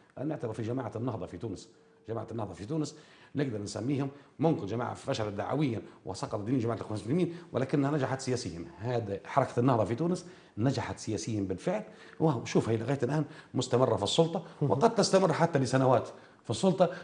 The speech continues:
Speaker 1: لأن ال-، الظروف ربما تختلف، ولكن حتى هي كجماعة قياداتها قدروا ي-، ي-، عرفوا كيف يتعاملوا مع الأزمة،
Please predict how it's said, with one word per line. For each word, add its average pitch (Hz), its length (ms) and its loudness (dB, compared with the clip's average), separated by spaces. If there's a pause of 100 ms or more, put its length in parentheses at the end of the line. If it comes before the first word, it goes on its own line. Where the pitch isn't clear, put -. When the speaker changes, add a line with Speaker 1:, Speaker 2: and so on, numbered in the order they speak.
(100)
Speaker 1:
لأن 165 300 8 (580)
ال-، 139 260 4
الظروف 156 460 10
ربما 151 260 10
تختلف، - 580 6 (400)
ولكن 165 300 8
حتى 165 240 4
هي 160 200 8
كجماعة 208 520 6 (400)
قياداتها 180 600 6 (440)
قدروا 160 280 8 (260)
ي-، 123 40 0
ي-، - 400 -2 (140)
عرفوا 180 380 6
كيف 170 240 4
يتعاملوا 139 600 8
مع 110 160 6
الأزمة، 180 420 2